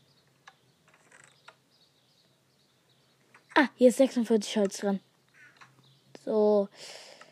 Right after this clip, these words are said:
Eine Bode, eine Boot, eine Boot, eine Boot. Und eine Angel. Und ein Zack Boot.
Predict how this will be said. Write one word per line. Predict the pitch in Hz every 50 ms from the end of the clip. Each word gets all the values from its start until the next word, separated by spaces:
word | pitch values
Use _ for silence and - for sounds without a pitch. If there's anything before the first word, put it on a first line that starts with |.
| _ _ _ _ - - - -
Eine | 220 277 277 269 269 269 269 262 254 247 247 240 233 226
Bode, | 202 196 233 240 240 254 262 285 302 320 277 330 339 349 370 370 - -
eine | - 233 226 220 220 214 208 208 208
Boot, | 196 202 214 208 214 233 269 349 - -
eine | - 214 220 220 214 208 208
Boot, | 190 196 202 196 208 226 302 359 - - _
eine | - 208 202 190 190 185
Boot. | 185 - - 190 190 214 262 330 - - - _ _ _ _ - - _ _ _ _ _ _ -
Und | - 392 - -
eine | - 311 -
Angel. | - 214 208 220 285 370 - _ _ _ _ _ _ _ _ _ _ _ _ _ _ _ - - _ _ _ _ _ _ - - - - - - - - - - - - - _
Und | - 302 320 339 - _
ein | - 240 240 247 254 247 226
Zack | - - - 247 233 220 -
Boot. | 214 196 190 196 214 208 190 - - - - -